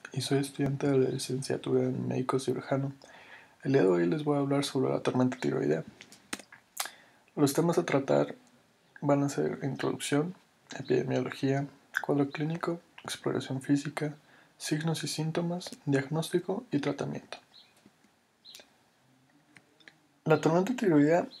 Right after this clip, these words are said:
es un síndrome clínico de hipermetabolismo como resultado del incremento de las hormonas tiroides libres, con manifestaciones clínicas de una tirotoxicosis exacerbada,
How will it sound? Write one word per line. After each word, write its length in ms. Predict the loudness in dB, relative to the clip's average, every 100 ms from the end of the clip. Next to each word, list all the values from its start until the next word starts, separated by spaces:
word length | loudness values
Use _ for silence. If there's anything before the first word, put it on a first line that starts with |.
| -6
es 160 | -4
un 140 | -2 -2
síndrome 400 | -2 0 0 -2
clínico 440 | -2 0 4 6
de 80 | 6
hipermetabolismo 920 | 4 0 2 2 2 4 2 2 -2
como 200 | 0 -2
resultado 640 | 0 0 2 4 4 4 2
del 220 | 4 4
incremento 580 | 4 2 0 0 0 0
de 60 |
las 200 | 0 -2
hormonas 340 | 0 2 2 0
tiroides 520 | 2 4 4 2 0
libres, 400 | 0 0 -2 -8 -20 -20 -20 -20 -20 _
con 320 | 0 0 0 4
manifestaciones 800 | 4 4 2 0 0 0 0 2
clínicas 540 | 2 2 0 0 0
de 80 | 0
una 180 | 0 -2
tirotoxicosis 1040 | -4 -4 -4 -6 -4 -2 2 2 2 -2 -6
exacerbada, 720 | -2 -2 0 0 2 -2